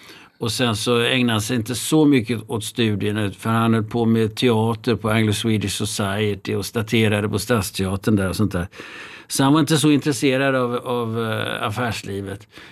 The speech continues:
Men det ledde till att när min mor då blev gravid och han var tvungen att börja försörja en familj, va, så var han tvungen att börja arbeta ganska långt ner på skalan på ett kontor.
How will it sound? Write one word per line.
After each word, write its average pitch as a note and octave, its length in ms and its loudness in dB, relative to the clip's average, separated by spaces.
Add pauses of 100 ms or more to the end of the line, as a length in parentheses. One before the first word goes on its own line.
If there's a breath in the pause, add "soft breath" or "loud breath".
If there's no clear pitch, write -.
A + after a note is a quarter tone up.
(100)
Men A#2+ 120 0
det B2 120 4
ledde C#3+ 260 4
till B2+ 180 2
att A#2+ 100 2
när B2+ 120 0
min B2 300 4
mor B2+ 240 4
då C#3 140 2
blev A#2 180 0
gravid B2 600 2
och A#2+ 60 0
han A#2 80 -2
var A#2 100 -4
tvungen A#2 280 -4
att G#2+ 60 -4
börja G#2+ 160 -4
försörja B2 600 -2 (300 loud breath)
en G#2 80 -10
familj, B2+ 460 0
va, G#2 200 -6 (560 soft breath)
så - 160 -6
var B2 80 0
han A#2+ 80 0
tvungen A#2+ 240 2
att A2+ 60 0
börja C3 160 2
arbeta A2 380 0
ganska G#2 600 -4 (160)
långt A#2+ 640 2
ner A2+ 180 0
på A2 180 -2
skalan A#2+ 520 0
på B2+ 100 -4
ett A2 120 -4
kontor. G2+ 520 -4